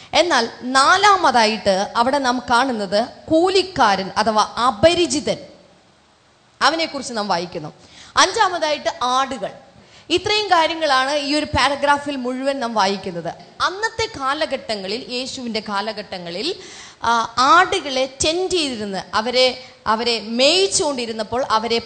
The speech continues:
പരിപാലിച്ചുകൊണ്ടിരിക്കുന്നത് എങ്ങനെയാണെന്ന് വെച്ച് കഴിഞ്ഞാൽ സാധാരണ മരത്തിൻ്റെ കുറ്റിയൊക്കെ കൊണ്ട് ഈ മലമുകളിൽ തന്നെ അല്ലെങ്കിൽ ഏതെങ്കിലും കാടിൻ്റെ ഏതെങ്കിലും ഒരു വശത്ത്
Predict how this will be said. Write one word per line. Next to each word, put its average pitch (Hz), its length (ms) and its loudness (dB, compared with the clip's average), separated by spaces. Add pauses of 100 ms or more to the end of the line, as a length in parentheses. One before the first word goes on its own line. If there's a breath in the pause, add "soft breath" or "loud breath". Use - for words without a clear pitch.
പരിപാലിച്ചുകൊണ്ടിരിക്കുന്നത് 233 1200 -4
എങ്ങനെയാണെന്ന് 208 500 -6
വെച്ച് 196 160 -8
കഴിഞ്ഞാൽ 185 320 -8 (400 loud breath)
സാധാരണ 320 560 2 (160)
മരത്തിൻ്റെ 311 560 -2
കുറ്റിയൊക്കെ 294 600 -6
കൊണ്ട് 208 380 -6 (460 loud breath)
ഈ 247 100 -6 (200)
മലമുകളിൽ 294 640 0 (120)
തന്നെ 208 300 -4 (160)
അല്ലെങ്കിൽ 233 340 -6
ഏതെങ്കിലും 240 420 -4 (140)
കാടിൻ്റെ 254 520 0
ഏതെങ്കിലും 226 340 -8
ഒരു 220 140 -6
വശത്ത് 214 440 -4